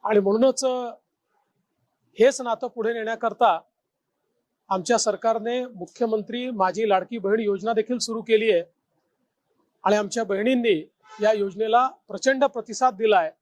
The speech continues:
बहिणींच्या पाठीशी उभं राहणारं अशा प्रकारचं आमचं सरकार आहे आणि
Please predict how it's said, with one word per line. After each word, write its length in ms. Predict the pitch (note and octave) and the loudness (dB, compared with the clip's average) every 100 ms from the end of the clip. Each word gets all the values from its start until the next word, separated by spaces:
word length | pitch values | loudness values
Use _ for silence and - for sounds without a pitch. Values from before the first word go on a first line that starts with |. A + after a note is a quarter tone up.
| _ _ _ _ _ _ _ _ _ _ _ _ _ _ _ _ | _ _ _ _ _ _ _ _ _ _ _ _ _ _ _ _
बहिणींच्या 520 | F#3+ G3 B3+ A#3+ C#4 | 0 4 4 4 2
पाठीशी 440 | C#4 A#3 A#3+ G#3+ C4 | 4 2 0 -12 -12
उभं 220 | G#3+ A#3+ | -6 0
राहणारं 460 | B3 A#3 G#3+ E3+ E3+ _ _ _ _ _ - | 0 2 0 -2 -6 _ _ _ _ _ -8
अशा 240 | G#3+ B3+ | -2 0
प्रकारचं 460 | B3 A#3+ A#3 A3+ A3+ | 0 -2 -2 -2 -2
आमचं 200 | G#3 A#3 | -4 -6
सरकार 400 | - G3 A3+ A3 | -6 -4 2 2
आहे 100 | B3 C#4 _ _ _ _ _ | 2 -2 _ _ _ _ _
आणि 120 | G3+ | -2